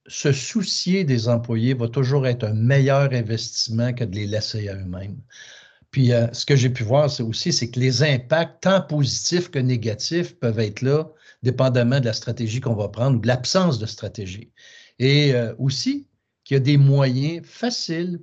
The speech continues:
pas trop coûteux. C'est pas un investissement majeur pour un employé, pour un employeur. Mais s'il les met en place, il va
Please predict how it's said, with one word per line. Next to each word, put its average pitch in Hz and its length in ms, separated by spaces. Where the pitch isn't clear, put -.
pas 240 120
trop 269 200
coûteux. 190 540
C'est - 100
pas 196 140
un 208 100
investissement 180 680
majeur 170 540
pour 160 140
un 147 100
employé, 143 540
pour 123 140
un 135 100
employeur. 143 720
Mais 139 340
s'il 180 400
les 139 160
met 127 220
en 190 180
place, 135 640
il 120 140
va 117 220